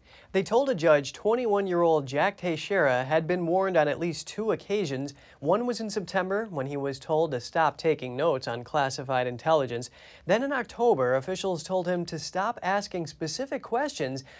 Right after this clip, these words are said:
about information he was provided. A third incident report says a superior observed him looking at intelligence not related to his primary duty, but he was not reprimanded that time. A Massachusetts magistrate judge is slated to soon decide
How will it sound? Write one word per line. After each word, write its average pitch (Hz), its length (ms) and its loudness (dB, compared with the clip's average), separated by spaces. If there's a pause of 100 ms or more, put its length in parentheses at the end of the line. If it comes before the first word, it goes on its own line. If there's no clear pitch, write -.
(120)
about 135 240 0
information 208 680 -4
he 147 100 -6
was 151 160 -6
provided. 156 520 -2 (420)
A 156 60 -2
third 220 240 6
incident 147 360 0
report 135 580 0
says 196 200 0
a 165 80 -2
superior 175 640 2
observed 160 480 0
him 185 180 0
looking 190 380 -2
at 214 120 0
intelligence 165 760 0 (280)
not 151 300 -4
related 214 440 0
to 156 120 -4
his 139 140 -2
primary 143 560 -2
duty, 139 480 -2 (400)
but 147 100 -2
he 220 80 -4
was 202 140 -4
not 220 240 -2
reprimanded 135 560 0
that 160 200 6
time. 107 280 -4 (420)
A 156 40 2
Massachusetts 202 760 -2 (100)
magistrate 156 600 0
judge 147 420 4
is 156 120 -4
slated 175 320 0
to 165 100 -4
soon 196 320 -2
decide 165 520 2